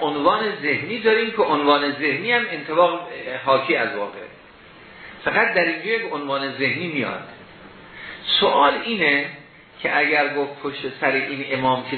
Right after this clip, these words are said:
زید نماز خوندن میخونن، این پشت سر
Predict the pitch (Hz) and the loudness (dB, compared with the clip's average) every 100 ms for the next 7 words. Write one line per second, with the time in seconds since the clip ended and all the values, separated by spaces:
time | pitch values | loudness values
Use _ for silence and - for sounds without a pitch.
0 | 123 127 117 123 123 123 123 120 - 127 | 2 4 4 2 2 2 0 -4 -8 -8
1 | 123 143 180 185 160 131 127 131 143 185 | -2 2 4 2 -2 -8 -10 -8 -4 -2
2 | - - - - - - - - 214 240 | -4 -6 -12 -18 -16 -16 -18 -8 -4 -2
3 | 208 - - - - - 151 - 147 - | -4 -12 -18 -18 -14 -4 -2 0 0 0